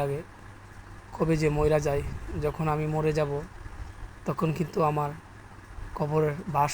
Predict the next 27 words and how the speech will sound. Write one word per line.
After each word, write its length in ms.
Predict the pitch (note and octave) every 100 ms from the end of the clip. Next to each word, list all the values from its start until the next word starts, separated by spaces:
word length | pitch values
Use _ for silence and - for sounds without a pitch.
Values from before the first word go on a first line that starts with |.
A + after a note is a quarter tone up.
| G#3+
হবে 220 | D3+ D3 D3+ F3 -
এইগুলা। 360 | D3+ C#3+ C#3+ D#3+ - - - - - - - - D#3+
ওরা 140 | D#3 D3+
আমার 140 | D3+
কবরের 380 | D3 D3+ D#3 D3+ D3
বিছানার 360 | D3 E3 D3+ D3+
মতন 240 | D3+ D#3
আমাদের 240 | D3 D3 D3
উপর 240 | D3+ D#3 D3+
দিয়ে 120 | D3+
আমারে 220 | D3 D3 D3+ -
আজকা 240 | D#3+ - D3+
দিয়া 140 | D3+ D3
রাখবে। 320 | D3 D3 D3+ F#3 - - - - - - -
কবরকে 400 | D3+ D3+ D3 D#3+ D3+
একবারে 300 | D3 D3 D3+ D3
অন্ধকার 340 | D3 C#3+ D3 C#3+
বানায় 200 | C#3 C#3
লাগবে। 260 | C3+ C3+ C#3+ D3+ - - - - - - -
যদি 180 | - C#3+
আমল 300 | D3 D3 D3+ D3+
না 60 | D3
নেই, 180 | D3 D3 C#3+
আমাদের 240 | C#3+ D3 D3
এই 60 | C#3+
অন্ধকার 340 | D3 D3 C#3+ C#3+
কবরে 300 | D3 D3 D3